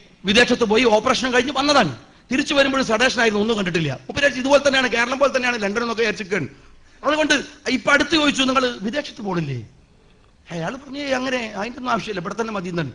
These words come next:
അയാളുടെ, ഞാൻ എപ്പോഴും പറയാറുണ്ട്, അയാളുടെ ഒരു കുപ്പായം നിങ്ങൾ കണ്ടിട്ടുണ്ടോ? എത്ര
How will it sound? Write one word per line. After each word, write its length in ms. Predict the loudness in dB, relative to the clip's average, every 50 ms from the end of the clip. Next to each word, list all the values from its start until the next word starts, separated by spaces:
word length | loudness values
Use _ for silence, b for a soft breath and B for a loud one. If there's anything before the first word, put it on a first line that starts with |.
| b b b b b b -2
അയാളുടെ, 300 | 0 2 2 2 0 0
ഞാൻ 160 | 0 2 2
എപ്പോഴും 260 | 2 0 -2 -4 -2
പറയാറുണ്ട്, 360 | -2 0 0 0 -2 -2 -4 -4
അയാളുടെ 240 | -6 -6 -8 -10
ഒരു 60 | -10 -10
കുപ്പായം 340 | -10 -8 -4 -2 -2 -2
നിങ്ങൾ 160 | -2 -2 -4 -4
കണ്ടിട്ടുണ്ടോ? 380 | -6 -6 -8 -10 -12 -14 -16 -18 -20 -20 _ -20 _ _ _ _ _ _ _ _ _ _ _ _ _ _ _ _ -10
എത്ര 240 | -8 -6 -6 -6